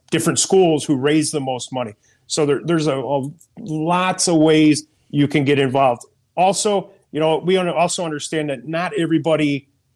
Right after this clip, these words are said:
can plunge. Uh, medically, you might not just be able to go into, uh, you know, limitations set, uh, health-wise, but that doesn't mean you can't be a part of it. You could go to the website, choose a plunger to support,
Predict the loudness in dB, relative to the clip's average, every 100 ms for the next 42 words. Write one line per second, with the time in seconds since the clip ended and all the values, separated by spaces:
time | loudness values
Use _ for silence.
0 | _ _ _ -4 -2 0 -2 -4 -4 -4
1 | -8 -16 -6 0 2 2 0 0 -2 -2
2 | 0 2 0 -4 _ -2 0 0 -2 -2
3 | -2 -2 -2 0 0 2 0 0 0 0
4 | -2 -4 -4 0 2 2 2 2 0 -2
5 | _ _ -2 0 2 0 -4 -12 -6 0
6 | 2 2 0 0 0 -2 -2 -4 -4 -2
7 | 0 0 -2 -2 0 0 2 0 -2 -6
8 | -6 -14 _ _ _ _ -4 -2 0 0
9 | 0 0 0 0 -2 -2 -4 -2 0 0
10 | 0 -2 -4 _ _ _ _ _ -6 -2
11 | -4 0 2 2 2 2 2 0 0 2
12 | 0 -2 _ _ _ -10 -4 -2 -2 -4
13 | -2 -4 -2 -4 -6 -6 -6 -4 -6 -2
14 | 0 0 -2